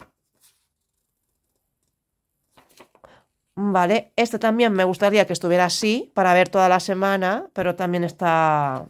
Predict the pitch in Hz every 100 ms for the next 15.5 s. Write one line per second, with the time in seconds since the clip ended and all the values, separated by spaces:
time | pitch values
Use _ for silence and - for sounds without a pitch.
0 | _ - 160 - 170 175 269 381 - 190
1 | 160 143 143 185 - _ _ _ _ _
2 | _ _ _ - - 247 254 277 277 277
3 | 269 262 269 262 226 214 220 220 220 220
4 | 214 208 226 - 226 - - 180 160 190
5 | 196 180 170 175 - 175 170 175 170 170
6 | 165 165 165 196 240 233 233 214 175 185
7 | 196 220 226 214 175 175 190 190 196 190
8 | 175 170 175 175 170 165 - - - -
9 | 185 175 190 190 190 190 - 196 185 180
10 | 175 170 165 175 _ _ - - _ 175
11 | 175 156 151 269 - - - - - -
12 | - - - - - - - - - -
13 | - 226 220 202 208 196 190 170 190 180
14 | 180 170 165 160 170 160 - 165 156 185
15 | 190 220 185 196 302